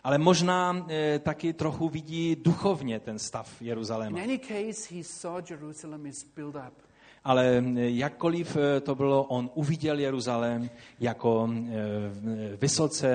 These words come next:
Speaker 1: eh, vystavěné město.
Speaker 2: And now he says Jerusalem is built as a city, and this is already the next step.
Speaker 1: A pak, to je ten další stupeň, říká,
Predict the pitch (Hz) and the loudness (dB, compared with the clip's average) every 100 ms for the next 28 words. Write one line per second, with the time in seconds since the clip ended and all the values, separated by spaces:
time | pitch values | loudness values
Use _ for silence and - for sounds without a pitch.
0 | 127 123 127 117 113 110 107 113 139 - | 2 0 -2 0 2 2 0 0 0 0
1 | 127 123 120 120 127 - 107 - _ _ | 0 0 0 0 0 -2 -6 -12 _ _
2 | _ _ _ _ _ _ 165 165 156 - | _ _ _ _ _ _ -6 -6 -8 -14
3 | _ 151 165 214 226 220 190 - 165 170 | _ -4 -2 -2 -4 -6 -10 -10 -12 -10
4 | 196 208 208 180 156 - - 175 170 180 | -10 -12 -12 -12 -12 -16 -10 -8 -6 -8
5 | 180 156 151 151 - - - 190 - 139 | -8 -12 -12 -12 -10 -8 -6 -8 -8 -10
6 | 151 143 165 160 165 160 156 151 143 143 | -8 -10 -12 -14 -10 -8 -8 -8 -10 -10
7 | 151 156 - - - 123 - - - - | -10 -12 -12 -12 -12 -14 -16 -20 -20 -12
8 | - 139 135 - 127 120 117 117 123 147 | -2 0 -2 0 4 4 4 0 0 0
9 | - 170 - 139 123 123 127 131 127 135 | -2 -2 -2 -2 0 -2 -2 -6 -6 -2
10 | 135 | 0